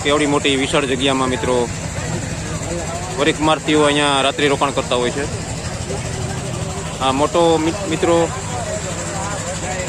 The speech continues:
વિશાળ જગ્યા છે જ્યાં રાત્રિ રોકાણ અહીંયા થતી હોય છે મિત્રો.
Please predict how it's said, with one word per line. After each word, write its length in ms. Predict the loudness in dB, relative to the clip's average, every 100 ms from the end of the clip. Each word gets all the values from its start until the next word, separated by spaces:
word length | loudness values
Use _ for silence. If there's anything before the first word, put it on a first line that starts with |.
| 0
વિશાળ 260 | 2 4
જગ્યા 300 | 4 4 4
છે 140 | 4 2
જ્યાં 320 | 4 4 4
રાત્રિ 280 | 4 2 2
રોકાણ 280 | 4 4
અહીંયા 300 | 4 4 2 2
થતી 220 | 0 2
હોય 140 | 2
છે 100 | 2
મિત્રો. 300 | 0 0 -2